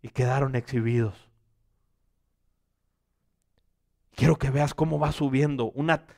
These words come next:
esta última es una terrible acusación. Primero rechazaste al, a, a, al, al rey, al siervo. Y luego después encarcelaste al Salvador.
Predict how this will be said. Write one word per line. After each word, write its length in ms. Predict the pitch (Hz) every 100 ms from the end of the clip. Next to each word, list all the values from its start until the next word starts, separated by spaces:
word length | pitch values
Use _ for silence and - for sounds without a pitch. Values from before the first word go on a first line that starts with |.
| -
esta 200 | 139 -
última 360 | 160 160 170 160
es 80 |
una 220 | 170 165 165
terrible 360 | 147 147 165
acusación. 540 | 156 151 135 147 165 - - _
Primero 580 | - 147 151 180 202 190 -
rechazaste 920 | - 135 131 135 151 156 - 165 151 - _ -
al, 240 | 127 127
a, 120 | 127
a, 320 | 123 131 117 131
al, 100 | 127
al 200 | 127 123
rey, 300 | 123 127 139
al 140 | 123
siervo. 500 | 120 151 147 139 113 - _ _
Y 40 | 135
luego 360 | 139 165 202
después 540 | 185 156 - 175 185 - _
encarcelaste 840 | - 139 143 147 143 135 165 175 175
al 120 | 151
Salvador. 680 | 165 143 135 135 143 165